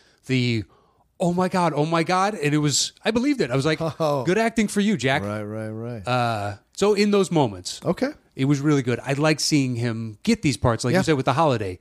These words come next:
Speaker 2: Mm-hmm.
Speaker 1: Do something sincere and as opposed to just being always on eleven.
Speaker 2: Yeah. Yeah, yeah, yeah. He is always on eleven.
Speaker 1: Um, so yeah, four. Uh, if
Speaker 2: Okay.
Speaker 1: you haven't seen it, I would,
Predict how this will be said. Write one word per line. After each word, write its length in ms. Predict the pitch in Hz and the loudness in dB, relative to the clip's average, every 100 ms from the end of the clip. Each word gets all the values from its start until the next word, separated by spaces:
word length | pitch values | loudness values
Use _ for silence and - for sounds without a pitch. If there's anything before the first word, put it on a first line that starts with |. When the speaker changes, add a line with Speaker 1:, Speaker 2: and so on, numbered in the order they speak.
| - | -12
Speaker 2:
Mm-hmm. 200 | 90 113 - | -12 -12 -4
Speaker 1:
Do 160 | 147 156 | -2 0
something 640 | - 143 113 113 110 104 _ - | 0 0 -2 -4 -4 -10 _ -4
sincere 580 | 139 - 202 160 120 104 | 0 2 4 4 2 -2
and 280 | 95 95 - _ _ _ _ | -6 -12 -18 _ _ _ _
as 140 | 113 110 | -6 -2
opposed 240 | 127 123 | 0 0
to 60 | 113 | 0
just 220 | 113 101 | -6 -2
being 240 | 117 117 113 | 0 0 0
always 320 | 113 110 120 | 0 0 -2
on 100 | 113 | -2
eleven. 460 | 107 127 87 85 - | -2 -4 -6 -10 -2
Speaker 2:
Yeah. 300 | 127 113 - _ _ | 0 0 -2 _ _
Yeah, 280 | 104 107 107 | -10 -8 -8
yeah, 20 | |
yeah. 260 | 107 113 104 - - _ _ _ - - _ _ _ _ _ _ _ | -8 -8 -12 -16 -20 _ _ _ -20 -20 _ _ _ _ _ _ _
He 80 | 92 | -16
is 100 | 80 | -10
always 300 | 71 82 76 | -4 -2 -4
on 120 | 73 | -6
eleven. 400 | 73 69 76 60 - _ | -10 -12 -14 -18 -20 _
Speaker 1:
Um, 580 | 113 104 104 98 95 92 | 0 2 4 2 0 -4
so 180 | - 220 | -2 0
yeah, 220 | 262 170 | 2 0
four. 420 | 104 - 196 101 - - | -2 -2 -2 -2 -6 0
Uh, 60 | |
if 120 | 143 | 0
Speaker 2:
Okay. 60 | 190 | 2
Speaker 1:
you 60 | 190 | 2
haven't 140 | 185 | 2
seen 180 | 185 196 | 2 2
it, 80 | 202 | 2
I 140 | 185 | 2
would, 220 | 190 151 | 0 -2